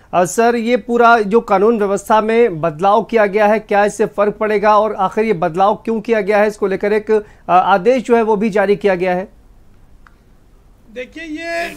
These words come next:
Speaker 2: कोई आईएएस versus आईपीएस की लड़ाई नहीं है, लेकिन एक फैसला दो हज़ार अठारह में हुआ
Speaker 1: जी।
Speaker 2: कि दोनों अखिल भारतीय सेवा के अफसर हैं और दोनों equivalent आते हैं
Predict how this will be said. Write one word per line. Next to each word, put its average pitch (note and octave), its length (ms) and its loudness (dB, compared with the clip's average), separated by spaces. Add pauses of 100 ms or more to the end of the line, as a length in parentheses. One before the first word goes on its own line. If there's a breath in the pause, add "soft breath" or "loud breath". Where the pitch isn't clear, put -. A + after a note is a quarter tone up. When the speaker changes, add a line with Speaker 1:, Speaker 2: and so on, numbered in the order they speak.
(160)
Speaker 2:
कोई C#4 280 -2
आईएएस B3 760 -8
versus A#3+ 360 -6
आईपीएस B3 480 -6
की C4+ 160 -16
लड़ाई B3+ 240 -8
नहीं B3+ 260 -12
है, A#3 160 -10
लेकिन C#4 440 -12 (400 soft breath)
एक B3 160 -6
फैसला B3+ 480 -12
दो B3 140 -10
हज़ार B3 220 -8
अठारह A#3 560 -10
में B3 200 -10
हुआ G#3+ 420 -6 (240)
Speaker 1:
जी। D3+ 220 -6 (180)
Speaker 2:
कि C#4 80 -10
दोनों C#4+ 320 -6
अखिल D4 260 -6
भारतीय C4 400 -6
सेवा C4+ 300 -6
के C4+ 120 -12
अफसर A3+ 380 -8
हैं D4 260 -10 (240 soft breath)
और C4 160 -8
दोनों C#4 280 -8
equivalent C4 760 -6
आते A3+ 280 -6
हैं C#3+ 260 -16